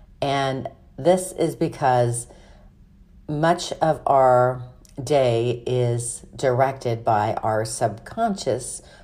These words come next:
without us even realizing it. And when you become more mindful, you begin to slow your brain down and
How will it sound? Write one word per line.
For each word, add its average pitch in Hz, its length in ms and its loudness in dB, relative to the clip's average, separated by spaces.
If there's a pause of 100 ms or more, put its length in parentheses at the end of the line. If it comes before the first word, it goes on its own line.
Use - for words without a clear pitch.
(120)
without 151 720 -2
us 131 440 -2 (140)
even 123 720 -4 (380)
realizing 104 760 0
it. - 340 -12 (720)
And 139 640 0 (1120)
when 185 200 4
you 180 80 4
become 190 400 4
more 185 200 4
mindful, 143 1120 0
you 143 160 -6
begin 143 400 0
to 139 160 -6
slow 131 280 -2
your 127 200 2
brain 117 440 -2
down 120 680 -4 (560)
and 135 560 -2